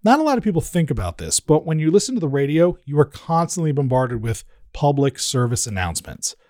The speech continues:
right? You've got the, you know, no smoking announcements. You've got the get your covid vaccine announcement. You've got the, you know, wear a seatbelt announcement.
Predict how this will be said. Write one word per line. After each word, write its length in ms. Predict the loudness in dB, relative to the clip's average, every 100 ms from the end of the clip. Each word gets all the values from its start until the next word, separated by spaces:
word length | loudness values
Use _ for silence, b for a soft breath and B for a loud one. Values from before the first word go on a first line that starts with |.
| b b b b
right? 200 | 2 2
You've 160 | 0
got 300 | 2 2 2
the, 400 | -2 -2 -2 -2 -6 _ _ _
you 100 | -2
know, 200 | 0 0 0
no 220 | 2 2
smoking 580 | 0 -2 2 2 2 -4
announcements. 680 | -6 -4 -6 -8 -12 -8
You've 220 | -2 -2 0
got 360 | 0 0 -4
the 520 | -4 -2 -2 -2 -6 b b b _
get 220 | -2 2
your 160 | 0 0
covid 520 | -2 2 4 2 0
vaccine 500 | -4 -4 -4 -4 -2
announcement. 680 | -2 -2 -2 -4 -6 -14 -16 b b b
You've 240 | -2 -2
got 400 | 0 0 0 -4
the, 560 | -4 0 0 -2 -4 -6 -8
you 100 | -4
know, 320 | 0 0 0 -6 -12
wear 380 | 2 4 6
a 60 | 4
seatbelt 840 | 0 -2 -2 0 -2 -2 -4 -12 -6
announcement. 640 | -2 0 -2 -2 -6 -14